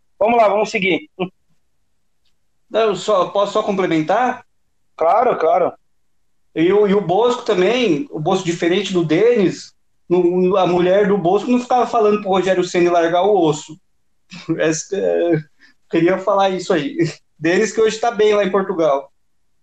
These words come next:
Speaker 1: E é um grande goleiro também, mas teve um, um
Speaker 2: Ah, foi mal
Speaker 1: uma má
Speaker 2: aqui,
Speaker 1: fase,
Speaker 2: quando
Speaker 1: né?
Speaker 2: teve.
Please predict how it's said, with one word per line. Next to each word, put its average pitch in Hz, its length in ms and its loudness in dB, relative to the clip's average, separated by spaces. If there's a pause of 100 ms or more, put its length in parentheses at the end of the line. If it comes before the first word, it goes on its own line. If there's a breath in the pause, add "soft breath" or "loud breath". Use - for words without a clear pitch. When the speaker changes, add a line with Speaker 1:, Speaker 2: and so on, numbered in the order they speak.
(1200)
Speaker 1:
E 175 80 0
é 208 80 2
um 220 120 2
grande 202 280 0
goleiro 202 320 2
também, 196 240 0
mas 196 200 0
teve 190 220 2
um, 180 380 0
um 160 600 -2 (720)
Speaker 2:
Ah, 277 80 -2
foi 294 200 0
mal 330 220 4
Speaker 1:
uma 196 140 2
má 202 80 2
Speaker 2:
aqui, 175 160 0
Speaker 1:
fase, 185 220 2
Speaker 2:
quando 156 140 2
Speaker 1:
né? 143 80 2
Speaker 2:
teve. 156 320 -6